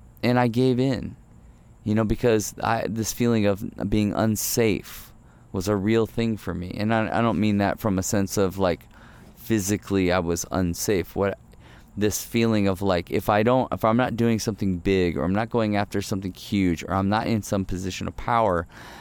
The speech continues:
then, then, then something's wrong in the world. And that was being, that was put into conflict. And as a result of that, I was struggling through all these things,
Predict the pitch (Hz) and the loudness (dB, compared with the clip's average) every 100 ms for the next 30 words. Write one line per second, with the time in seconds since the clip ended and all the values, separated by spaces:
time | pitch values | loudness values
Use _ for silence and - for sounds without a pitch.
0 | - - 110 107 98 95 95 - - - | -14 0 2 4 4 0 -2 -14 -20 -20
1 | - - - 95 110 104 95 - 101 110 | -20 -20 -16 -4 0 0 -2 -4 -2 0
2 | 98 - 131 123 117 104 92 107 110 110 | 0 0 0 2 0 0 0 2 4 4
3 | 101 92 87 95 110 110 92 80 - - | 2 0 0 0 0 0 0 -4 -8 -16
4 | - - 104 104 - 104 98 110 104 98 | -20 -6 -2 0 0 -4 -2 -2 0 -2
5 | - - - 107 98 - 95 - 123 98 | -8 -12 -4 -2 -2 0 0 0 -2 -2
6 | - - 123 117 - - 73 - - - | -4 -6 -2 -2 -4 -6 -6 -8 -20 -20
7 | - - - - 101 104 92 98 98 120 | -20 -20 -20 -6 -2 0 0 0 2 0
8 | 127 101 82 95 92 - - 117 117 120 | 0 -2 -4 -4 -6 -8 -6 -2 0 0
9 | 107 104 90 - - 117 127 123 107 - | 0 -2 -8 -6 -2 0 0 -2 -4 -6
10 | - 87 82 78 - | -8 -6 -4 -6 -10